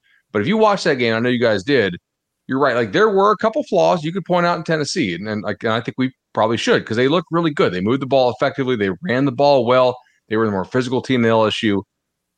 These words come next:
L S U also gave them the ball, like, really deep in L S U territory, uh, off special teams nonsense, the first two drives of the game. I thought Tennessee did a decent job getting over the top pass-wise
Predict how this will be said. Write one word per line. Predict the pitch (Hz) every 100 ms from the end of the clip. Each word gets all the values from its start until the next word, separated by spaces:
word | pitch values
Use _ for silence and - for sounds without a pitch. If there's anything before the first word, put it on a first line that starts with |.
| _ _
L | 202
S | 320 -
U | 285
also | 208 139
gave | 113 127 131
them | 120
the |
ball, | 90 101 104 95
like, | 92 90 _ _
really | 180 233 190
deep | 123 123 113
in |
L | 110 104
S | 101
U |
territory, | 92 107 98 101 95 92 104 -
uh, | 120
off | 113 107
special | - 147 127 110
teams | 107 90
nonsense, | 95 92 - 90 -
the | 110
first | 117 98
two | 110
drives | 92 98 92 90 - - _ _ _ _ _ _ -
of | 110
the | 104
game. | 98 92 87 87 - _ _ -
I | 120
thought | 147 139
Tennessee | 143 127 - 135 123 117 - _ 110
did | 127 107
a |
decent | 95 160 -
job | 151 139 123
getting | 127
over | 120 113
the | 95
top | 123 107 -
pass-wise | 120 107 113 104 95 87